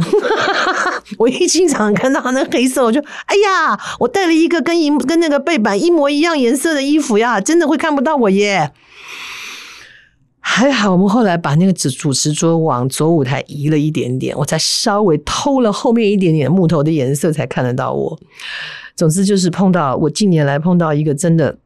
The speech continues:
我觉得蛮难过的，因为那个奖是很国家级的一个奖。然后这个单位呢，在前一年也同样标-，拿到了这个标案，我真的不知道他们前一年是怎么做的。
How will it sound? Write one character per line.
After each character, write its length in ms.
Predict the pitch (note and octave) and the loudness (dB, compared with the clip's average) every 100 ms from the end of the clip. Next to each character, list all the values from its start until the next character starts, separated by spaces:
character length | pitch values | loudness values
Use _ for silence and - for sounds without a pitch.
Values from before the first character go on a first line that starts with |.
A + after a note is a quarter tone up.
| _ | _
我 100 | - | 0
觉 140 | G3 C4 | 2 4
得 80 | D#4+ | 4
蛮 200 | D#3 B2 | 2 0
难 220 | A#2 D3+ | 0 0
过 240 | G3 C#3+ | 2 0
的， 180 | B2+ - - | 0 -4 0
因 100 | B3+ | 2
为 120 | A#3+ | 4
那 100 | A3 | 2
个 100 | D#3+ | 2
奖 360 | - - - - | 0 -4 -2 -2
是 180 | - | 0
很 280 | E3 C#3 C3+ | 0 -2 -4
国 200 | - C3+ | -2 -2
家 240 | C#3+ D#3+ E3 | 0 0 -2
级 160 | C3 | -2
的 140 | B2 B2 | -2 -4
一 140 | B2+ | -4
个 120 | C#3 | -6
奖。 320 | - - - - _ _ _ _ _ _ _ _ | -4 -6 -6 -12 _ _ _ _ _ _ _ _
然 180 | - E3 | -2 0
后 320 | F3 G#3 F3 D3 | 2 4 2 0
这 140 | - | 0
个 120 | G#3 | -2
单 320 | F#3+ G3 G3 | 0 0 2
位 180 | G#3 F3+ | 2 4
呢， 260 | D#3 D3 D3+ | 4 2 2
在 140 | G3+ | 0
前 240 | F#3+ E3 E3 | 0 0 2
一 120 | G3 | 2
年 140 | D#3+ | 2
也 80 | D3 | 0
同 200 | C3+ D3+ | 0 0
样 180 | E3 E3 | 0 0
标-， 100 | D#3 | 0
拿 180 | F3 D#3 | 0 2
到 100 | F3+ | 2
了 80 | C#3 | 0
这 100 | D#3 | -2
个 80 | D3 | -4
标 280 | D#3+ D#3 D3+ | -2 0 0
案， 300 | E3 C3+ E3 _ _ _ - - | -2 -4 -6 _ _ _ -12 -6
我 80 | |
真 240 | D3+ - A3 | -4 0 2
的 60 | |
不 240 | F#3 - G3+ | 2 -2 -6
知 160 | - | -2
道 140 | G3 F#3 | 0 0
他 120 | F3 | 2
们 160 | F3+ D3+ | 0 0
前 240 | - D3 | 0 2
一 60 | F3 | 2
年 160 | C#3 | 2
是 100 | C#3+ | 0
怎 140 | D#3 A2+ | -2 -4
么 100 | A#2 | -4
做 300 | - C3+ - | -2 -2 -2
的。 160 | - | -10